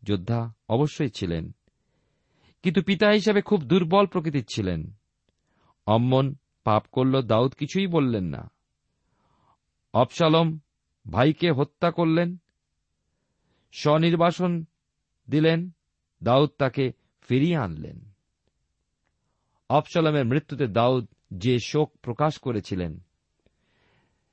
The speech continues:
সেটা মনে হয় তার জীবনে যে হতাশা এসেছিল সেই জন্য।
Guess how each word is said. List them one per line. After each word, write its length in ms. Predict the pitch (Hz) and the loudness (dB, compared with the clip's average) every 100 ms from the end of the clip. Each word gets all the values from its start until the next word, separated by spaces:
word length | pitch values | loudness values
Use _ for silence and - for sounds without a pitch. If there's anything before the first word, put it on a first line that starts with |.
| _ _ | _ _
সেটা 240 | - 190 196 | -6 0 0
মনে 220 | 180 214 | 2 0
হয় 180 | 208 208 | 0 0
তার 240 | 190 147 | 0 0
জীবনে 400 | 131 165 185 190 | 0 0 2 0
যে 180 | 131 160 113 | 0 -2 -2
হতাশা 340 | 131 139 175 170 | -4 -2 -2 0
এসেছিল 360 | 165 143 156 | -2 -2 -4
সেই 240 | 151 - 95 | -2 -4 -4
জন্য। 480 | 110 95 82 - | -4 -4 -6 -10